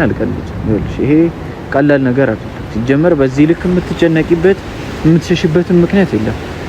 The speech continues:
እንዴ፣ ሁሌ ከሰው ጋር አትሆኝም እኮ አይደል እንዴ? ቤትሽ ብቻሽን የምትሆኝበት ሰዓት አለ። ሰፈር ውስጥ ማታ ከስራ አምሽተሽ ልትገቢ ትችያለሽ። እንዴት ነው እንደዚህ አይነት ሪስክ ያለው ነገር ውስጥ የምትኖሪው?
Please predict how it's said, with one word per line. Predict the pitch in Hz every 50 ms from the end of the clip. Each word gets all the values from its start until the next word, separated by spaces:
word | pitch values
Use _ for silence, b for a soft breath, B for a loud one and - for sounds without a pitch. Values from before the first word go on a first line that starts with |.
| - - -
እንዴ፣ | 254 254 269 349 269 302 - - - - - - - - - - - - - - - - - - - - - - - - - - -
ሁሌ | - 180 196 214 214 233
ከሰው | 202 220 202 180 208
ጋር | 196 208 196
አትሆኝም | 185 - 175 143 131 127
እኮ | 123 117 -
አይደል | 143 185 240 247
እንዴ? | 196 143 120 - - - - - - - - -
ቤትሽ | - 143 156 160 180 175
ብቻሽን | 170 156 - 170 156 - 180
የምትሆኝበት | 175 170 160 - 175 170 170 165 156 165 160 -
ሰዓት | 170 160 170 180 180
አለ። | 151 123 123 123 - - - - - - -
ሰፈር | - 143 143 165 165
ውስጥ | 165 - 160
ማታ | 160 165 160 170
ከስራ | 160 - - - 156
አምሽተሽ | 151 156 147 - - 151 147
ልትገቢ | - 151 139 147 147 160 180
ትችያለሽ። | 170 - - 139 123 120 120 - - - - - - - - -
እንዴት | - 160 175 175
ነው | - 196
እንደዚህ | 185 180 165 190
አይነት | 185 180 175 -
ሪስክ | 170 156 - -
ያለው | 165 131 151 151
ነገር | 147 139 143 139
ውስጥ | - - -
የምትኖሪው? | - 123 120 120 135 127 120 117 117 123